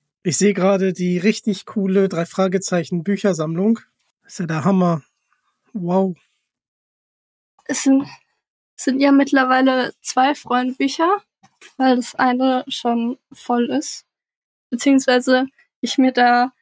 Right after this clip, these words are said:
Speaker 2: zwei Seiten freigehalten hab in der Hoffnung, dass Oliver Rohrbeck und Andreas Fröhlich auch irgendwann nochmal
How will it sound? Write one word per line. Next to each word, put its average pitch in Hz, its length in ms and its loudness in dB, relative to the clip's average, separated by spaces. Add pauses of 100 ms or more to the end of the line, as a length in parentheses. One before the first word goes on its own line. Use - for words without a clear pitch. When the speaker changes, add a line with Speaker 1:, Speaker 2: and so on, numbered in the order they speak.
(120)
Speaker 2:
zwei 247 320 0
Seiten 254 380 0
freigehalten 240 720 -2
hab 247 140 0 (240)
in 240 180 -2
der 233 260 2
Hoffnung, 247 480 -4
dass 233 480 -4 (400)
Oliver 240 300 2
Rohrbeck 240 440 0
und 240 220 0
Andreas 247 400 0
Fröhlich - 460 -4
auch 269 180 -2 (480)
irgendwann 285 460 0
nochmal 277 540 0